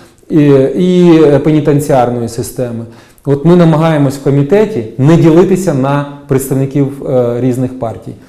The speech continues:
Є проблема, є виклики. Сідаємо і думаємо, як це зробити. От мені здається, такий підхід має бути сьогодні. Я, користуючись нагодою, можливо, мене бачать і депутати місцевих рад,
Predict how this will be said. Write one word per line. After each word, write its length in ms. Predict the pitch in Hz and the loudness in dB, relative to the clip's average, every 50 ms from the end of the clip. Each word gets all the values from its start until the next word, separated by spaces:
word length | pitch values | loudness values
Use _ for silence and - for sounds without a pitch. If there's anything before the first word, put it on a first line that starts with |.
| _ _ _ - | _ _ _ -10
Є 220 | 120 110 113 165 170 | -6 0 2 2 2
проблема, 560 | 170 165 160 139 131 123 113 107 110 107 104 - - - _ - | 2 2 0 2 0 0 -2 -2 -6 -10 -12 -14 -20 -20 _ -12
є 240 | 123 110 113 160 165 | -8 -2 2 2 4
виклики. 560 | 160 160 - - - 117 104 - 113 120 113 - - - _ _ _ - | 4 2 2 0 -2 -6 -6 -6 -10 -12 -12 -14 -20 -20 _ _ _ -16
Сідаємо 540 | - - - 135 123 147 165 180 170 160 143 143 | -10 -4 -4 -2 0 2 2 2 0 0 -2 -4
і 40 | 123 | -2
думаємо, 360 | 123 143 147 139 135 127 120 | 0 0 0 0 0 -2 -2
як 220 | 127 123 123 - | -4 -6 -6 -6
це 80 | - 113 | -10 -8
зробити. 440 | 110 113 113 113 104 98 - - - _ _ _ _ _ _ - | -8 -8 -8 -10 -10 -12 -14 -18 -20 _ _ _ _ _ _ -4
От 200 | 143 143 - - | -4 -4 0 0
мені 380 | 160 147 165 170 180 226 269 | 2 4 6 6 6 6 4
здається, 560 | 247 196 175 160 135 120 107 98 - - - - - - - _ _ _ | 4 4 4 4 4 2 2 0 -2 -6 -12 -14 -18 -20 -20 _ _ _
такий 300 | - 151 143 - 202 220 | -4 -4 -2 0 -2 0
підхід 440 | 220 196 151 - - 156 135 117 113 | 0 0 -4 -4 -2 -2 -2 -2 -2
має 240 | 135 156 160 165 165 | -2 -2 0 0 -2
бути 240 | 151 139 139 143 135 | -2 -2 -4 -4 -6
сьогодні. 540 | - - 139 110 117 120 113 113 117 117 123 | -4 -4 -4 -4 -4 -4 -4 -4 -4 -2 0
Я, 200 | 160 170 170 170 170 - - - | 2 2 2 0 -4 -12 -8 -2
користуючись 640 | - 156 170 170 170 185 170 170 170 160 - - | 2 2 2 4 4 2 2 4 2 0 -2 -2
нагодою, 480 | 156 151 156 185 214 202 165 147 135 123 | -2 0 2 2 2 4 4 2 2 2
можливо, 360 | 131 139 139 165 165 156 147 | 0 2 2 2 2 2 2
мене 280 | 143 147 151 147 143 - - - - - - | 2 2 2 0 -2 -4 -6 -16 -18 -10 -2
бачать 360 | 135 165 151 - 135 - - | 0 2 2 2 -2 -4 -2
і 40 | 139 | -2
депутати 500 | 135 139 143 165 165 185 175 170 160 151 | -2 0 0 2 2 2 2 2 2 0
місцевих 500 | 147 143 147 - 143 127 120 113 - 113 | 0 -2 -2 0 0 0 0 -2 -4 -6
рад, 180 | 113 110 113 | -8 -8 -10